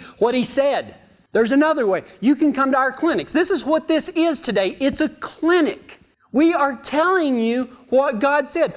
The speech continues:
We are telling you things that if you will go and you will put them into practice in your life, it will change your life. Talk to Ty, talk to Kathy, talk to my wife, talk to Gary and Megan,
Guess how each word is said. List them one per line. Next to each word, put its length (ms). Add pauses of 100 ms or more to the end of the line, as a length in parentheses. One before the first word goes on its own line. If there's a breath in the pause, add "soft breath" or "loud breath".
(120 loud breath)
We 240
are 100
telling 500
you 160
things 400 (240 loud breath)
that 260
if 260
you 180
will 180
go 360
and 240
you 140
will 120
put 320
them 240
into 280
practice 600
in 220
your 180
life, 560
it 160
will 240
change 540
your 200
life. 640 (500 soft breath)
Talk 280
to 100
Ty, 360
talk 300
to 80
Kathy, 380
talk 320
to 60
my 240
wife, 680
talk 240
to 220
Gary 340
and 100
Megan, 420